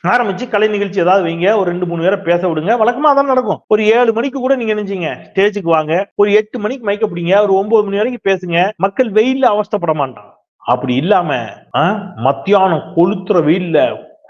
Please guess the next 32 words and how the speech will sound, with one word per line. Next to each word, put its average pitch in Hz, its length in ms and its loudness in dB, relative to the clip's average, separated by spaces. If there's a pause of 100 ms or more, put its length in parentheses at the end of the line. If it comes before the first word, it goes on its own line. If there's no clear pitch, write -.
(140)
சுட்டெரிக்கும் 185 720 -2
வெயில்ல 185 440 -2
வந்து 170 300 -2
அவங்கள 143 320 0
காக்க 156 360 -2
வச்சு, 123 420 -4 (100)
அவ்வளவு 190 380 2
நேரம் 185 260 2
காத்திருந்தவன் 165 540 -2
உங்களை 139 200 0
பார்க்க 160 320 -2
வந்து 147 180 -2
அவனை 135 220 -4
தூக்கி 160 260 -8
வீசி, 135 580 -4
எல்லாம் 139 320 2
அராஜகத்தினுடைய 151 720 -2
உச்சம். 120 400 -8 (320)
அஹ், 131 180 2
தொண்டர்கள் 220 480 0
புரிந்து 202 280 -6
கொள்ள 185 140 0
வேண்டும். 170 380 -4
நேத்து 180 260 0
வந்து 208 200 4
என்ன 202 160 2
சொல்றாங்க, 190 400 -2
எழுபது 202 240 2
ரூபாய்க்கு 214 280 0
அங்க 190 120 -4
சாப்பாடு 170 340 -2
கொடுக்குறாங்க 139 420 -6